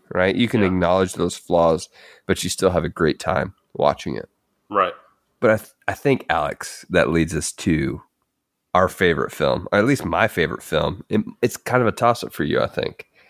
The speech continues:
Speaker 1: But my
Speaker 2: No,
Speaker 1: favorite film.
Speaker 2: I think
Speaker 1: What
Speaker 2: it's
Speaker 1: do you think?
Speaker 2: unabashedly the, I, well, I've already mentioned it, and it might be a hot, hot topic, but this is possibly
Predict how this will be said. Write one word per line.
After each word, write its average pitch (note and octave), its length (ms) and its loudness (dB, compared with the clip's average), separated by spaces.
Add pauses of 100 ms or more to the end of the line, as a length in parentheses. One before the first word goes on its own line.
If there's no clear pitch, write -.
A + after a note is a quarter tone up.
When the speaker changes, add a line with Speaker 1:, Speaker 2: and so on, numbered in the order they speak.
(280)
Speaker 1:
But F#2 120 -2
my F#2 180 4
Speaker 2:
No, C4 80 2
Speaker 1:
favorite - 340 2
film. C#2+ 320 0 (960)
Speaker 2:
I D3 160 2
think G3 280 0
Speaker 1:
What A#2+ 100 2
Speaker 2:
it's G#2 60 4
Speaker 1:
do G2+ 40 2
you F#2+ 60 2
think? C3+ 140 2
Speaker 2:
unabashedly G2 1000 -2
the, G#2+ 200 -10 (340)
I, C3 160 4 (600)
well, F3+ 180 6 (100)
I've D#3+ 180 6
already E3 200 6
mentioned C3 420 4
it, G2+ 200 -2 (120)
and G#2+ 200 -2
it G#2 240 -4
might A2 220 2
be A#2 100 -2
a G#2 60 2
hot, A2+ 420 0
hot - 640 -2
topic, A2+ 380 2
but A2 220 -2
this B2 200 0
is D3+ 100 0
possibly A#2+ 800 2